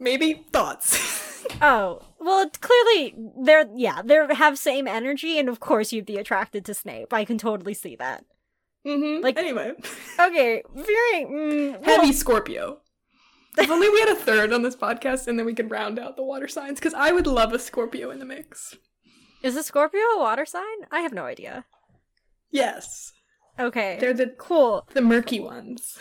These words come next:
Speaker 2: Maybe our first guest, 'cause apparently people wanna be on this, will be a Scorpio. We'll just be like,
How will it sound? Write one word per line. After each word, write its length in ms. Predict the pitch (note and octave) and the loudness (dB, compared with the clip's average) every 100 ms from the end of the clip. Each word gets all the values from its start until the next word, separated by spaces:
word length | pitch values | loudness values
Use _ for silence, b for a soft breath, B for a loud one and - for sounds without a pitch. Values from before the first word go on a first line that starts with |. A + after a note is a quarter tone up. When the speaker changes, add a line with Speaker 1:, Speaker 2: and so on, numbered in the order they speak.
| - | -2
Speaker 2:
Maybe 640 | C4 C4 C#4 E4 E4+ D4+ - | 0 2 0 0 0 -2 2
our 180 | C#4 | 2
first 360 | C#4+ A#3 A#3+ - | 2 -2 -2 -2
guest, 380 | G#3+ A#3+ - - | 0 0 -2 -4
'cause 140 | B3+ | -4
apparently 420 | A3 B3 B3 A#3+ B3 | -4 0 0 0 -4
people 260 | B3+ C#4+ | -4 -2
wanna 180 | B3+ A3+ | -4 -2
be 120 | A3 | -2
on 160 | G3 G#3+ | 0 0
this, 220 | A#3+ A#3+ | -4 -4
will 100 | G3+ | -6
be 140 | G#3 F#3+ | -4 -6
a 40 | |
Scorpio. 500 | - C#3+ G3+ A#2 A#2 | -6 -8 -8 -10 -6
We'll 140 | G3 | -6
just 220 | G3 G#3 - | -6 -10 -8
be 80 | |
like, 200 | F#3 F3+ | -8 -8